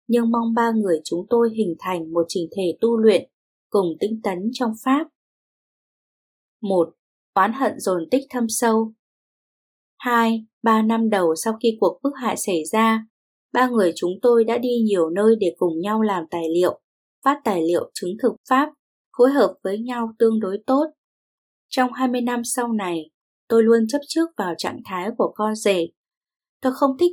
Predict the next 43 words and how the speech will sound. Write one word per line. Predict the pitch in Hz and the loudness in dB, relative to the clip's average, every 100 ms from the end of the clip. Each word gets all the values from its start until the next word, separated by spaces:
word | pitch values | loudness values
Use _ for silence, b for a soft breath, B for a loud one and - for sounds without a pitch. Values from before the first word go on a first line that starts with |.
| - | 2
việc | 208 165 | 0 0
con | - 233 | -4 -2
rể | 233 202 165 | 0 -2 -2
tối | 170 226 | -2 -2
nào | 247 214 160 | -2 -4 -6
cũng | - 220 | -8 -8
ra | 247 | -6
ngoài | 233 214 175 165 | -4 -6 -6 -6
dạo | 185 180 185 | -6 -6 -2
bộ | 190 - | -2 0
đến | 175 196 | -2 -2
nửa | 233 185 - | 0 -2 0
đêm | 214 226 220 | 2 2 0
vẫn | 233 | -4
chưa | - 247 220 | 0 0 0
về | 190 165 | -2 -2
nhà, | 165 170 160 - _ _ _ _ | -4 -4 -6 -10 _ _ _ _
có | 220 226 | -2 0
khi | 285 269 262 | 0 0 0
còn | 214 175 | -2 -4
ngủ | 180 165 - | -6 -6 -8
trong | 226 226 | -8 -4
công | 247 240 233 | -4 -2 4
viên. | 240 233 220 _ _ _ _ _ _ _ | 4 4 -2 _ _ _ _ _ _ _
Vì | 214 196 | 0 2
con | 233 247 | 0 0
rể | 240 196 170 | 0 -2 -2
tôi | 220 226 220 | -2 0 0
đã | 226 254 | -6 -4
từng | 208 170 165 | -4 -4 -8
bị | 165 | -8
bắt, | - 254 - _ _ _ - | -2 -4 -4 _ _ _ -4
nên | 247 233 | -2 0
có | 233 254 | -2 0
thể | 262 175 | 0 0
do | - 214 | 0 -2
áp | 277 294 | 0 -2
lực | 247 196 - | 0 -2 -2
từ | 180 165 190 | -4 -2 -2
việc | 175 - | -4 -2
bị | 175 190 | -4 -2
bức | 269 | -6
hại | - 226 196 - | -6 -6 -4 -6